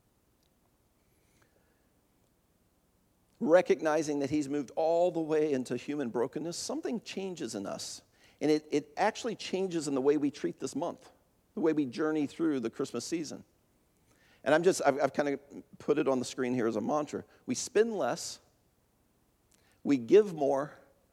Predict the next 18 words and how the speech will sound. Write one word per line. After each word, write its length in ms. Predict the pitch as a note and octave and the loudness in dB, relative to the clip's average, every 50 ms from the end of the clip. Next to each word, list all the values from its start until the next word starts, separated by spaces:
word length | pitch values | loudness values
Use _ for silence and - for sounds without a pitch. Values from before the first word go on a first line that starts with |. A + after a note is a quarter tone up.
| _ _ _ _ _ _ _ _ _ _ - | _ _ _ _ _ _ _ _ _ _ -2
and 100 | - C3 | 2 6
we 100 | C#3+ E3 | 6 8
love 280 | F#3 G#3+ G3 F#3 D#3 - | 10 10 8 8 8 4
all. 600 | - - F#3 F3 E3+ C#3+ A2+ F2 - - - - - _ _ _ _ _ _ _ _ _ _ _ _ _ _ _ _ _ _ _ _ _ _ _ _ _ _ _ _ _ _ _ _ _ _ _ _ _ _ _ _ _ _ _ _ _ _ _ _ _ _ - | 0 2 4 4 4 2 2 0 -4 -10 -20 -20 -20 _ _ _ _ _ _ _ _ _ _ _ _ _ _ _ _ _ _ _ _ _ _ _ _ _ _ _ _ _ _ _ _ _ _ _ _ _ _ _ _ _ _ _ _ _ _ _ _ _ _ 2
When 180 | E3 E3+ D3+ | 4 4 4
Christmas 460 | - - - A3+ A#3 - C#4+ C4 - | 4 6 6 6 6 6 2 0 0
becomes 420 | - G3+ - - G#3+ G#3+ G#3+ F3+ - | 0 -6 0 2 4 4 4 2 2
the 140 | G#3 F3+ E3+ | 4 4 4
experience 580 | E3 - - - - G3 G#3+ G#3+ G#3 F3+ - | 4 2 -4 -4 -2 0 2 2 2 0 0
of 180 | - D3 C3+ G3 | -2 -2 0 2
God 300 | F3+ F3 F3+ G3+ G3+ F#3 | 4 6 6 6 6 6
moving 260 | F3 F3+ F3+ F3+ E3 | 4 4 4 4 2
close 280 | - - - F#3+ - - | 2 2 0 0 2 0
to 100 | - C#3 | -2 0
me 320 | C#3+ D#3 F3+ G3 G#3 F#3+ | 0 0 0 0 0 0
in 100 | D#3 D3 | 0 0
my 140 | D3+ F3 F#3+ | 0 0 0
brokenness, 680 | F3+ A2 C#3 G3 G3 - A3+ G#3 A3 G#3 - - | 2 4 2 2 2 2 -2 -2 -2 -4 -6 -10